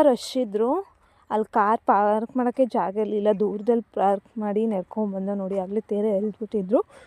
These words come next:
ಫಸ್ಟು ದೇವಸ್ಥಾನಕ್ಕೆ ಹೋಗೋಣ, ಆಮೇಲೆ ಬಂದು ತೇರು ಎಳೆಯೋಕ್ಕೆ ಹೋಗೋಣ ಅಂದ್ಬಿಟ್ಟು ದೇವಸ್ಥಾನದೊಳಗೆ ಹೋಗ್ತಾಯಿದ್ದೋ. ದೇವಸ್ಥಾನದೊಳಗೆ ಹೋಗೋಕ್ಕೇ ಎಷ್ಟೊಂದು ಜನ ಅವರೇ,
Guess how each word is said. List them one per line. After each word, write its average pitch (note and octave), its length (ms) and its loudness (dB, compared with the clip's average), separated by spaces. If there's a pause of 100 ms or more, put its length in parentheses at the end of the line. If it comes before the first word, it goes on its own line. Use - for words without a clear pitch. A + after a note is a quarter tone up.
(360)
ಫಸ್ಟು D#4+ 420 4
ದೇವಸ್ಥಾನಕ್ಕೆ D#4 560 4
ಹೋಗೋಣ, C4+ 260 -2 (880)
ಆಮೇಲೆ C#4 280 0
ಬಂದು B3+ 260 2
ತೇರು A#3 320 2
ಎಳೆಯೋಕ್ಕೆ A#3 420 2
ಹೋಗೋಣ G#3+ 280 -2
ಅಂದ್ಬಿಟ್ಟು G#3+ 460 -2
ದೇವಸ್ಥಾನದೊಳಗೆ A#3+ 720 0
ಹೋಗ್ತಾಯಿದ್ದೋ. A3 800 0 (460)
ದೇವಸ್ಥಾನದೊಳಗೆ F#4+ 720 4
ಹೋಗೋಕ್ಕೇ G4+ 1080 4
ಎಷ್ಟೊಂದು C#4+ 400 0
ಜನ A3+ 240 -4
ಅವರೇ, F3+ 400 -4